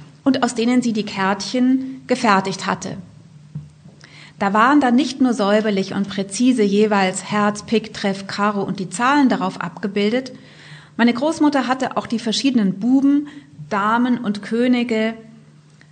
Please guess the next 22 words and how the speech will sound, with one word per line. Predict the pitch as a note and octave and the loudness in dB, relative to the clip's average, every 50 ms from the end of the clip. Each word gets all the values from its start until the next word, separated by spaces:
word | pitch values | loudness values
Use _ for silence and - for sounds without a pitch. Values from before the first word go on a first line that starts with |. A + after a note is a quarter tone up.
| _ _ | _ _
dargestellt | - F#3+ F3+ G3 G#3+ A3+ A3+ - - A3 G#3+ G#3+ A3 G#3+ | 0 2 2 2 2 2 0 -2 0 0 0 0 0 0
und | G#3 G3+ G3+ | -2 -2 -2
mit | G#3+ G#3 G#3+ | -4 -6 -6
kleinen, | - - A3+ A3+ A#3+ C4 C#4+ C#4+ D4 D4 | -4 -2 0 0 2 4 4 4 4 4
feinen | D4 - - A3 G#3 G#3+ A3+ A#3+ A#3+ | 2 0 -2 -2 -2 0 0 0 0
Strichen | A#3+ - - - G#3+ A3 A3 - A3 | 0 -4 -6 -6 -6 -4 -2 0 2
Meisterwerke | G#3 G3+ F#3+ F#3+ F#3+ F#3+ G3+ F3+ E3+ F3+ E3+ F3 F3 F3+ | 4 4 4 4 2 0 -2 -4 -2 -2 -2 -2 -4 -6
geschaffen. | F3 F3 - - D#3+ D#3+ - E3+ - - - - - - - - - - - - - - - - - - - - - | -6 -6 -6 -6 -6 -8 -8 -10 -14 -14 -16 -20 -20 -20 -20 -20 -20 -20 -20 -20 -20 -20 -20 -20 -20 -20 -20 -8 -6
Erstaunlich | - G#3+ - - C4+ D4+ F4 F4+ D#4 A#3+ - - | -4 -4 0 2 2 2 2 2 0 0 -2 -2
fand | - G3+ G#3 G#3+ G#3 - | 0 0 0 0 0 0
ich, | B3 C4+ - - - - - - - - - - - - | -2 -2 -4 -8 -12 -16 -20 -20 -20 -20 -20 -20 -12 -2
dass | - A3+ A#3 - | 0 0 0 0
sie | - | 0
ihr | F3 A3+ A3 G#3 G#3+ | 0 0 0 2 2
ganzes | - G#3+ A3+ C#4 D#4 - - C#4+ C4+ - | 2 2 4 2 2 0 -2 -6 -6 -4
Leben | A3 A3 A3 A#3 B3 B3+ - | -2 0 2 2 2 2 0
auch | - D#3+ - - | 0 -4 -4 -2
weiterhin | G3+ G3 G#3+ A#3 A#3+ - B3+ A#3 A#3 A#3+ A#3 A#3 | 0 2 2 2 2 0 -2 0 2 2 2 2
gerne | G#3 G3 F#3+ G3+ G#3+ A3 | 2 2 2 2 2 0
Passionsen | G#3+ - G#3+ G#3+ G#3 - G3 F3+ F#3 F3+ - F#3+ | 0 0 -2 -4 -2 -2 -2 -2 -2 -2 -2 -2
legte. | F3 E3+ E3+ E3+ D#3+ - | 0 0 0 -2 -2 -2
Eigentlich | - G#3 A#3+ B3+ - C4 B3+ - | 0 2 2 2 0 -2 -4 -4